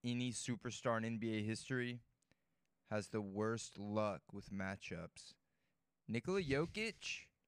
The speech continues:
he might be the best player that LeBron's ever gone up against.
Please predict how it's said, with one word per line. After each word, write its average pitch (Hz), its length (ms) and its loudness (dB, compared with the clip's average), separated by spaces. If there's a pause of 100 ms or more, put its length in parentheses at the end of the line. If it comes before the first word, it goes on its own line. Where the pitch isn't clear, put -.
(1200)
he 143 80 -2
might 220 240 2
be 233 100 2
the 196 80 4
best 156 540 2
player 147 500 6
that 131 240 0
LeBron's 127 480 2
ever 117 180 2
gone 117 280 4
up 113 140 0
against. 95 600 -4